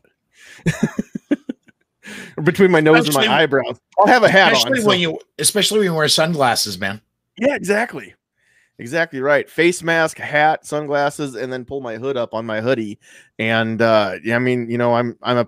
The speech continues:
Speaker 1: pretty good looking guy if you go for that Ted Kaczynski look.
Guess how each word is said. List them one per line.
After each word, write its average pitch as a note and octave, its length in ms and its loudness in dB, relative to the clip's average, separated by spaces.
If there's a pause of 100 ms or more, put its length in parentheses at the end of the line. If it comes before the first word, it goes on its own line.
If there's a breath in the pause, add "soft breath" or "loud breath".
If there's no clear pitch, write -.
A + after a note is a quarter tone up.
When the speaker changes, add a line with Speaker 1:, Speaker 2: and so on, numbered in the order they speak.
(160)
Speaker 1:
pretty A#2+ 220 -2
good A#2+ 180 0
looking C3+ 320 0
guy D3+ 280 2
if G#2 200 -4
you G2+ 80 -8
go A2 140 -4
for A2 140 -6
that G#2 180 -2
Ted A2 240 -2
Kaczynski A2+ 480 -4
look. F#2 280 -8